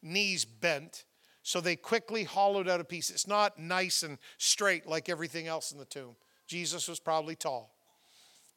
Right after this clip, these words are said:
And, uh, that's where Mary was looking on that s-, Easter Sunday morning. She looks in the tomb,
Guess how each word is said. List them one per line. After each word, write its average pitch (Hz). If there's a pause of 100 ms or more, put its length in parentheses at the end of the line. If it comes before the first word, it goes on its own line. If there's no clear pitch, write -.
(920)
And, 165
uh, 156 (800)
that's 190
where 208 (140)
Mary 190
was 170
looking 175
on 143
that 151
s-, -
Easter 175 (220)
Sunday 165
morning. 135 (640)
She 190
looks 226
in 240
the 247
tomb, 160